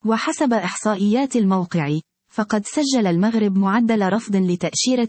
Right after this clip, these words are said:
شنغن أكبر من روسيا، التي منع المسافرون القادمون منها من الحصول على تأشيرات شنغن خلال سنة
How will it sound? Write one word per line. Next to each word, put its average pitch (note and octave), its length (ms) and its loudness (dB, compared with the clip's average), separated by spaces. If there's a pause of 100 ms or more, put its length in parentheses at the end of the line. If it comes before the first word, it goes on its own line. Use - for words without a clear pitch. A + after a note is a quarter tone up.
شنغن G#3 540 2
أكبر G#3+ 380 0
من D#3+ 180 2
روسيا، D#3+ 480 0 (380)
التي G3 380 2
منع C4 300 2
المسافرون F3+ 720 2
القادمون F#3+ 760 2
منها F3+ 320 2
من E3+ 160 2
الحصول A3 580 0
على E3 280 0
تأشيرات F#3+ 640 -2
شنغن A#3 440 2
خلال F#3+ 480 0
سنة G3 260 0